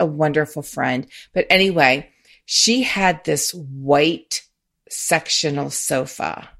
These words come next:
in her living room. And that's the first time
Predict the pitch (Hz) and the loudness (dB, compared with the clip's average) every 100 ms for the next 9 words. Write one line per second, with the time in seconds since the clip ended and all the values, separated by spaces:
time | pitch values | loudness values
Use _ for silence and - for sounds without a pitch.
0 | _ _ _ _ - _ _ - 151 143 | _ _ _ _ -20 _ _ 0 2 2
1 | 165 147 143 135 139 - - - - - | -2 -2 -2 -2 -2 -4 -6 -8 -10 -16
2 | 165 _ _ _ _ _ _ - 147 160 | -20 _ _ _ _ _ _ -2 4 4
3 | 175 208 - 170 160 - 156 147 139 143 | 2 -4 0 0 0 -2 0 2 2 -2